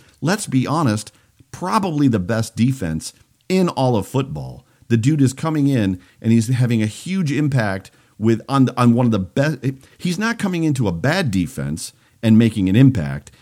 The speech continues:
and, oh, he's the only kind of sort of good player on that defensive line. He's coming to a defensive line with Jerry Hughes. He's coming to a defensive line that has Star Lotulelei.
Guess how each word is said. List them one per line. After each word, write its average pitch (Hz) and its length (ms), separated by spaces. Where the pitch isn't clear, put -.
and, 110 180
oh, 113 240
he's 104 240
the 107 100
only 117 220
kind 117 260
of 82 80
sort 127 220
of 73 100
good 135 240
player 87 380
on 135 180
that 104 140
defensive 90 320
line. 107 160
He's 185 220
coming 190 280
to 147 160
a 110 40
defensive 131 400
line 120 120
with 92 140
Jerry 104 300
Hughes. - 480
He's 131 160
coming 190 200
to 160 120
a 147 40
defensive 131 440
line 131 340
that 117 120
has 123 460
Star 120 260
Lotulelei. 95 600